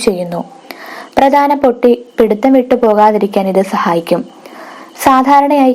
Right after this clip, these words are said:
ചെടികളിൽ രണ്ട് തരം പ്രധാനങ്ങൾ കാണപ്പെടാറുണ്ട്, ഇലകളിൽ നിന്ന് പുറപ്പെടുന്നവയും തണ്ടിൽ നിന്ന് പുറപ്പെടുന്നവയും. വെള്ളരി, പടവലം,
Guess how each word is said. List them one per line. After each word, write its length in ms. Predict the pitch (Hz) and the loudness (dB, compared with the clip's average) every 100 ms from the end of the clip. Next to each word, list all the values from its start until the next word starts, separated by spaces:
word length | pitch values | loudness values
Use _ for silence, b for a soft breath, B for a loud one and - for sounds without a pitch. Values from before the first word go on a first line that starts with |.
| 254 | 0
ചെടികളിൽ 420 | 240 208 214 220 - | 0 2 2 0 0
രണ്ട് 220 | 202 208 247 | 0 0 2
തരം 180 | 254 247 | 2 2
പ്രധാനങ്ങൾ 480 | 220 202 190 190 196 202 | -2 -2 -2 -2 -2 -2
കാണപ്പെടാറുണ്ട്, 720 | 196 190 190 196 196 185 175 - - B B B B - | -2 -2 0 0 0 -2 -8 -8 -12 B B B B 2
ഇലകളിൽ 340 | 254 254 285 294 | 4 4 2 2
നിന്ന് 160 | 269 262 | 2 2
പുറപ്പെടുന്നവയും 640 | 240 208 208 202 202 202 190 - 226 | 0 -2 -2 0 0 0 -2 -2 -2
തണ്ടിൽ 300 | 214 226 254 | 2 2 2
നിന്ന് 160 | 214 214 | 2 0
പുറപ്പെടുന്നവയും. 600 | 208 180 180 180 175 175 175 B B B B B 226 | -2 -2 -2 -2 -2 -2 -4 B B B B B 2
വെള്ളരി, 360 | 247 262 277 277 269 | 2 2 2 0 0
പടവലം, 400 | 214 208 214 | 0 0 0